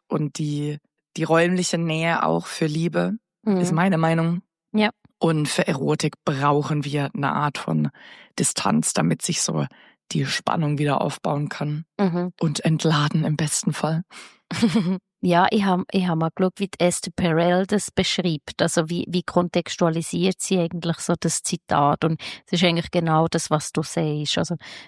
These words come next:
Speaker 2: sie sagt, Liebe basiert auf Vertrauen, auf Nähe, auf Respekt, Wertschätzung. Und eben, sie ist so sehr umsichtig, auch fürsorglich,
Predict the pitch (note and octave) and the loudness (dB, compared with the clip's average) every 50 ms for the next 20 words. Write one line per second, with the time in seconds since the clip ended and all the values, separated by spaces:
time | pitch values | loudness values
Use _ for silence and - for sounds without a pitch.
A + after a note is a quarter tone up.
0 | _ - - - F3 - - E3+ D#3+ D3 - F3 E3 F3+ F#3 F#3+ F#3 - - F#3 | _ -6 -2 -2 0 2 2 0 0 0 0 0 0 2 2 2 2 0 0 -2
1 | F3+ F3 F3 F3 E3+ - D#3+ D#3+ - - - E3+ E3 D#3+ - D#3 D3+ - - - | 0 0 0 -2 0 0 -2 -2 -2 -2 -2 -2 -2 0 -2 -4 -6 -6 -4 -4
2 | E3 - - E3+ D#3+ E3+ E3 E3 F3 F3 F3+ F3+ F3 F3 F3 F3+ F3+ F3+ E3+ - | -4 0 0 2 2 4 2 2 0 0 0 2 2 4 4 4 2 2 0 -2
3 | D#3+ D#3 - - F#3 G3 F#3 F3+ F3 F3 F3+ - - F#3 F3 F3 D#3+ - E3+ D#3 | -4 -8 -6 -2 0 2 4 4 4 2 0 -2 -2 -2 -2 -2 -2 -2 -4 -4
4 | D#3 - - - F#3+ F3+ F3 - - - - - E3+ E3 E3 D#3+ D#3+ E3 - - | -2 -4 -2 0 2 2 2 0 -4 -14 -6 -2 0 2 4 4 2 0 -2 -2
5 | - F3 D#3 E3 E3 - - - - F3 E3+ - - _ - - - - - - | 0 0 0 0 -2 -4 -10 -6 -4 -4 -6 -6 -8 _ -20 -20 -20 -20 -20 -20
6 | _ _ _ - F#3 F#3 - D#3+ F3 F#3 F3 - F#3 E3+ E3+ - - - F#3 F3+ | _ _ _ -4 -2 0 0 0 0 0 0 0 0 0 0 -2 0 0 0 0
7 | - - F#3+ F#3+ F#3 - - G3 G3 G3+ G3+ G3 F#3 - - D#3+ D#3+ - - - | 2 2 2 2 2 0 0 0 0 0 0 -2 -2 -2 -2 -2 -2 -2 -6 -16
8 | - - - C#3+ - - - - F#3 - - - - G#3+ G#3 G#3+ G#3+ G#3 - - | -14 -8 -8 -8 -8 -6 0 0 0 0 0 -2 0 0 2 2 2 0 0 0
9 | - E3 D3+ D3 D3+ D#3 E3 - - - D#3 D3+ D3+ D3+ | 0 0 2 2 2 0 -2 -2 -4 -2 0 0 0 -2